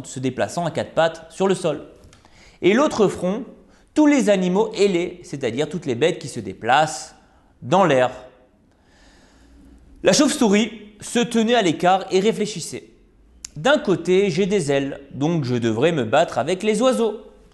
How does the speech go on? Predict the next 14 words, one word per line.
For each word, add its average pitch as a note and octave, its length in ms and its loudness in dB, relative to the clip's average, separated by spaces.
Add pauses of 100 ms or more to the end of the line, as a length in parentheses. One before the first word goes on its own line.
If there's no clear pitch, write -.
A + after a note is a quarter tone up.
(500)
Mais C#4 420 2
d'un A3 220 2
autre A#3 260 0
côté, E3+ 600 2
je C#3 160 -2
me E3+ 180 0
déplace D3+ 520 0
aussi D3 640 -4
sur A2 260 -4
mes G#2 120 -4
pattes E3+ 460 0
comme D3 360 0
les A2 240 -2
animaux A#2+ 800 -2